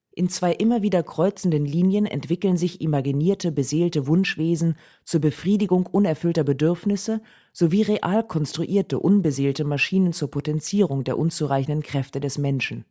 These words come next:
Im vorindustriellen Zeitalter vereinen sich beide Entwicklungslinien. Beginnend etwa bei frühen mechanisch bewegten Heiligenfiguren zur Beglückung der Gläubigen, über verdauende Enten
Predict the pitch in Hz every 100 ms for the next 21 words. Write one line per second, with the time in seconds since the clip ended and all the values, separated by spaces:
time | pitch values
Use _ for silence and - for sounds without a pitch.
0 | _ _ _ _ 170 156 - 214 196 156
1 | 143 - 143 139 139 - 135 135 - 180
2 | 180 180 - 160 160 147 127 - 127 131
3 | 127 131 - 131 123 135 127 123 120 120
4 | _ _ _ _ - 151 202 214 214 -
5 | 170 165 147 135 - 180 185 156 131 143
6 | 160 165 - 143 143 147 - 139 131 147
7 | 170 170 165 180 160 190 202 202 151 135
8 | 143 139 135 131 127 131 123 147 165 170
9 | 175 170 _ _ _ - 151 147 147 139
10 | 135 180 165 151 151 196 196 147 123